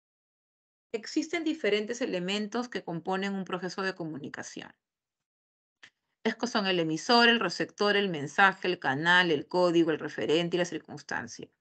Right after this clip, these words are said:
Tomando en cuenta esta afirmación en el enunciado, esta mañana Inés llamó a Sergio y le dijo que debían exponer el lunes. Se presentan respectivamente los elementos, ajá, y ahí te dicen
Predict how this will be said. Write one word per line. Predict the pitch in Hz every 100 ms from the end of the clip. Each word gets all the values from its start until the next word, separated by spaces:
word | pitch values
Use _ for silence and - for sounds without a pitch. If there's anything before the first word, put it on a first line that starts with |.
| _ - - - _
Tomando | 220 233 262 285
en | 311
cuenta | 269 254 262
esta | 262
afirmación | 269 - 226 202 185 214 202
en | 214
el | 214
enunciado, | 180 170 - 190 175 175 202 -
esta | 190 - 214
mañana | 185 180 175 175 185
Inés | 180 165 170 170
llamó | 185 175 170
a | 175
Sergio | 185 185 214
y | 202
le | 165
dijo | 170 165 185
que | 185 175
debían | 160 156 160 170
exponer | 170 - 170 147
el | 170
lunes. | 170 160 - - _ _ _ _ _ _ _ _ _ _
Se | - 202
presentan | 196 196 214 208 226
respectivamente | 220 214 185 175 190 190 190 190 180 170
los | 151 -
elementos, | 185 214 202 185 170 180 202 330 - - _ -
ajá, | 156 - 156 202 240
y | 175
ahí | 160 165
te | 175
dicen | 156 135 - 69 -